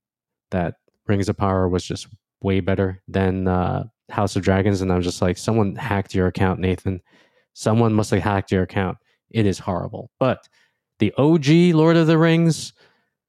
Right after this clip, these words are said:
masterpiece. One, probably the best trilogy on the planet ever. All right, that's a side note. So I s-, I do this,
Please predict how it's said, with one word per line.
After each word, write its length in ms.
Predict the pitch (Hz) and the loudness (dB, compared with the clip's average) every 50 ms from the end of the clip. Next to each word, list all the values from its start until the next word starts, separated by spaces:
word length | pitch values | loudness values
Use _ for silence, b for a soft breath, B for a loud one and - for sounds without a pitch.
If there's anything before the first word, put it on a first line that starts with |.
| _ _ _ _ _ _ _ _ _ _ _ _ _ _ _ _ _ _ - | _ _ _ _ _ _ _ _ _ _ _ _ _ _ _ _ _ _ -6
masterpiece. 760 | 110 107 101 101 - - 101 - 104 76 107 - - - - _ | -4 -2 -2 -2 -2 -4 -4 -4 -4 -6 -6 -8 -14 -18 -16 _
One, 220 | - 98 98 95 - _ _ - | -6 -4 -4 -4 -6 _ _ -6
probably 460 | - 127 120 117 117 104 113 113 107 | -4 -2 0 0 0 2 2 2 2
the 200 | 98 101 101 101 | 2 2 0 0
best 460 | 92 90 98 92 - - - - - _ - | 0 0 0 0 -2 -4 -10 -18 -20 _ -8
trilogy 600 | - - 113 98 98 90 92 95 90 87 87 - _ _ _ _ _ _ - | -2 0 0 2 0 0 0 -2 -2 -2 -6 -10 _ _ _ _ _ _ -6
on 140 | 95 95 | -4 -2
the 60 | 92 90 | -2 -2
planet 380 | - - 90 90 90 90 - _ _ _ _ - | -2 -4 -4 -2 -4 -6 -8 _ _ _ _ -4
ever. 260 | 95 95 92 92 - _ _ _ _ _ _ _ _ _ _ _ _ _ _ _ _ _ _ _ - | -4 -2 -2 -4 -8 _ _ _ _ _ _ _ _ _ _ _ _ _ _ _ _ _ _ _ -12
All 80 | 92 | -10
right, 140 | 92 - 117 - | -10 -10 -10 -6
that's 200 | - 101 101 - | -4 -4 -4 -4
a 60 | - 92 | -6 -6
side 240 | - 98 92 92 | -6 -6 -6 -6
note. 160 | 95 87 87 - _ _ _ _ B B B B B | -8 -10 -12 -14 _ _ _ _ B B B B B
So 260 | B - 131 123 - - _ | B 0 0 0 0 -4 _
I 100 | - 127 | -4 -4
s-, 160 | 123 - - - - - | -4 -4 -6 -6 -2 -2
I 80 | 120 | -2
do 260 | 117 107 135 165 202 | 0 2 4 4 4
this, 440 | 180 117 104 101 98 - - - - | 6 4 2 0 0 -4 -10 -14 -16